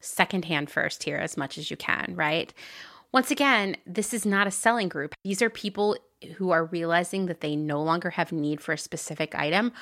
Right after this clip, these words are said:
but they know it could be valuable and useful to other members of the community. I mean, I see so much furniture moving there. I'm all, all of the cooking things, which is great because we're all cooking more than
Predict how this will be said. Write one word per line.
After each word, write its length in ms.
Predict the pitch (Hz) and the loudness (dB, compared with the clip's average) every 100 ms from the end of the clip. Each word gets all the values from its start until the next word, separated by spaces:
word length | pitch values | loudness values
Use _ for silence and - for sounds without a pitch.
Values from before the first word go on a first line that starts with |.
| - - _ | -18 -20 _
but 340 | 294 240 202 - - - | 6 6 4 -4 -20 0
they 140 | 208 | 2
know 240 | 202 190 180 | 4 4 4
it 120 | - | 0
could 80 | 190 | -2
be 140 | 180 | 2
valuable 480 | 165 147 156 156 160 | 4 4 2 0 -2
and 160 | 165 160 | 0 -2
useful 380 | 147 - 151 | -2 -4 -4
to 120 | 147 147 | -4 -6
other 180 | 147 143 | -4 -2
members 380 | 139 135 147 151 | -2 -4 -4 -6
of 100 | 139 | -8
the 80 | |
community. 560 | 147 - 165 151 - - - | -6 -2 0 0 -4 -6 0
I 60 | |
mean, 140 | 175 - | 0 0
I 100 | 175 | -2
see 220 | 185 - | -2 -6
so 260 | - - 233 | -8 -2 2
much 220 | 226 - | 2 -2
furniture 840 | - 165 165 165 - 170 165 165 | -6 0 0 0 0 2 2 2
moving 360 | 170 170 170 170 | 2 0 0 -2
there. 420 | 170 165 165 160 | -2 -2 -2 -2
I'm 220 | - - - _ - - - - _ 208 | -4 -8 -10 _ -20 -20 -20 -20 _ 8
all, 340 | 214 214 - | 8 8 6
all 200 | 196 214 | 4 4
of 140 | 202 170 | 2 -4
the 60 | |
cooking 380 | - - - 143 | -8 -8 -4 -4
things, 560 | 147 175 170 160 - - | -2 -4 -2 -4 -4 -6
which 180 | 175 - | -8 -6
is 100 | 170 | -6
great 400 | - 269 190 147 | 4 6 6 2
because 240 | 160 180 | -2 -6
we're 120 | 180 160 | 2 4
all 120 | 160 | 4
cooking 420 | - 160 160 160 | 2 -4 -2 -2
more 160 | 151 147 | 0 0
than 140 | 160 | 2